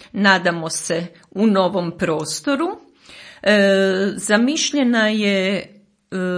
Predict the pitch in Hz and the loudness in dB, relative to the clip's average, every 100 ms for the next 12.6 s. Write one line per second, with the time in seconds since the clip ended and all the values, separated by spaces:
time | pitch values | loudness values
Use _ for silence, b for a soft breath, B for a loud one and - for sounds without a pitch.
0 | 175 180 185 b b b - 190 - - | -4 -6 -8 b b b -10 -10 -10 -6
1 | 190 190 - 240 208 190 208 196 208 208 | -4 -4 2 4 4 2 0 -2 -2 -2
2 | 294 294 302 302 302 B B B - 185 | 0 0 -2 -4 -6 B B B -10 -4
3 | 190 190 180 208 196 202 - 254 - - | 0 0 2 -2 -2 -2 -2 -2 -6 -4
4 | 208 185 156 156 139 - 147 143 147 156 | -2 -2 -4 -6 -6 -6 -6 -6 -8 -12
5 | B B B - 180 175 - 208 - 320 | B B B -6 -4 -2 -4 -4 -2 0
6 | 247 233 226 269 202 208 233 254 208 175 | 0 -2 -2 2 2 2 -2 -2 -2 -2
7 | 165 170 165 170 185 233 277 277 - 208 | -2 -2 -2 -4 -2 0 -2 -4 -2 -2
8 | 175 196 196 214 196 175 - 190 185 175 | 0 0 0 0 -2 -4 -6 -4 -4 -2
9 | 160 170 175 175 170 160 - 160 170 160 | -4 -4 -4 -4 -4 -4 -6 -8 -8 -8
10 | 160 160 151 156 156 151 190 - 294 320 | -4 -4 -2 -6 -6 -6 -6 -4 -4 -4
11 | 302 190 175 160 170 - 170 151 - 170 | -4 0 0 0 -2 -6 -4 -6 -8 -6
12 | 175 - 330 339 294 302 | -4 -6 -8 -4 -2 -2